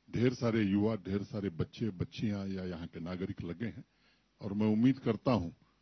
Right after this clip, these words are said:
कि नई सुबह का जो आगाज हुआ है, वो निश्चित रूप से विकसित भारत के निर्माण में जम्मू कश्मीर के लोगों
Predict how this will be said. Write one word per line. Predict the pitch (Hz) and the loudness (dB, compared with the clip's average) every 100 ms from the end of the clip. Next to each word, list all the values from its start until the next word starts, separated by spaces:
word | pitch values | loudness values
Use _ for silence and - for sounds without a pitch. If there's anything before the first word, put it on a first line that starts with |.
| _ _ _ _ _ | _ _ _ _ _
कि | 113 | -6
नई | 101 101 117 | -2 2 2
सुबह | 110 113 113 | 2 2 2
का | 110 110 | 2 2
जो | 101 101 | 4 4
आगाज | 95 101 101 80 | 4 0 -2 0
हुआ | 101 117 | 0 0
है, | - - - _ _ _ _ _ _ _ 117 | -4 -18 -20 _ _ _ _ _ _ _ -10
वो | 98 95 98 - - | -2 2 2 0 -4
निश्चित | 101 90 127 117 | -4 -2 -2 2
रूप | 110 101 | 2 2
से | - | 2
विकसित | 107 101 - 123 | 2 0 0 -4
भारत | 98 87 98 107 - | -2 -4 -2 -4 -2
के | |
निर्माण | 104 95 95 98 110 | -2 0 -2 -2 0
में | 107 | 0
जम्मू | 92 95 104 | 0 -2 -4
कश्मीर | - - 107 104 | -6 -6 -4 -4
के | - | -2
लोगों | 90 90 92 | -2 -2 -4